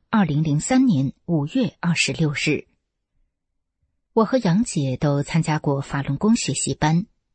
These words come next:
课堂上李洪志师傅说过，要为真正修炼的人净化身体。就在师傅一挥手之间，许许多多真正放下心来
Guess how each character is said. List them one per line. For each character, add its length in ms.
课 160
堂 240
上 300
李 180
洪 160
志 160
师 180
傅 160
说 280
过， 320
要 180
为 280
真 260
正 240
修 200
炼 240
的 120
人 340
净 220
化 180
身 300
体。 340
就 140
在 140
师 180
傅 300
一 160
挥 240
手 240
之 180
间， 300
许 160
许 200
多 180
多 300
真 180
正 200
放 200
下 160
心 240
来 300